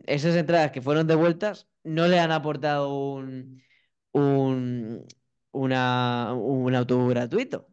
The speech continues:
Así que un grupo de valencianistas que nos hemos hecho eco, nos mencionaron el otro día en Twitter y nos pidieron, por favor, que,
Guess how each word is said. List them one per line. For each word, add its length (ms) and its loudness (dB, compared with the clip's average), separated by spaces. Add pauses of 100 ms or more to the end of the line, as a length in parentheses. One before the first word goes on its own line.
(140)
Así 360 -2
que 300 -2
un 100 -4
grupo 260 -2
de 100 2
valencianistas 760 -2
que 120 -10
nos 140 -10
hemos 240 -6
hecho 280 -4
eco, 300 0
nos 280 -4
mencionaron 520 -2
el 60 0
otro 220 -4
día 260 -4
en 120 -6
Twitter 340 -4
y 200 -4
nos 160 -10
pidieron, 300 -6
por 140 -6
favor, 240 -2
que, 320 -4